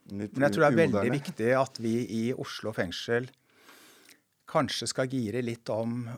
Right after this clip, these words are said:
Speaker 2: og i hele kriminalomsorgen, og ikke være litt bevisst at vi skal ikke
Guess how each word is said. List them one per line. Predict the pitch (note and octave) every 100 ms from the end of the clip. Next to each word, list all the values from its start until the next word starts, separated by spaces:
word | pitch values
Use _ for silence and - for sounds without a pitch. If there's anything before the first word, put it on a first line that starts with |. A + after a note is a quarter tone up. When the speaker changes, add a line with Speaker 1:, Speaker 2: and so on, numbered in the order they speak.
| -
Speaker 2:
og | B2 B2 B2+ -
i | C#3+ B2
hele | A2+ F#2
kriminalomsorgen, | A#2 G#2+ F#2 F2 - G2+ G2+ A#2 A#2+
og | B2
ikke | A#2+ - A#2 A2+ - - - -
være | A#2
litt | - B2+
bevisst | G#2+ - - - A#2
at | -
vi | B2
skal | - G2
ikke | A#2+